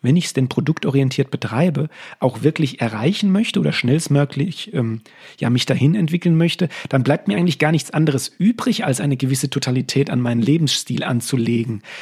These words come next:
Weil wenn ich natürlich zweimal die Woche pumpen gehe und fünfmal die Woche mir den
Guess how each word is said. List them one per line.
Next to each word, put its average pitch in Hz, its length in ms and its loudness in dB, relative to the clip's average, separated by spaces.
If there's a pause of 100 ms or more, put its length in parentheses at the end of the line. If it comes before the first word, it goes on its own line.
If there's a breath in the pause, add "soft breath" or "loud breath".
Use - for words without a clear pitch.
(200 loud breath)
Weil 127 400 2 (420 loud breath)
wenn 143 360 0
ich 156 200 -2
natürlich 143 800 0 (320 soft breath)
zweimal 147 280 0
die 151 80 2
Woche 139 160 0
pumpen 185 320 0
gehe 247 400 0 (160)
und 147 440 -2 (100)
fünfmal 175 340 0
die 156 100 4
Woche 156 360 2
mir 143 580 0 (1300 soft breath)
den 143 360 0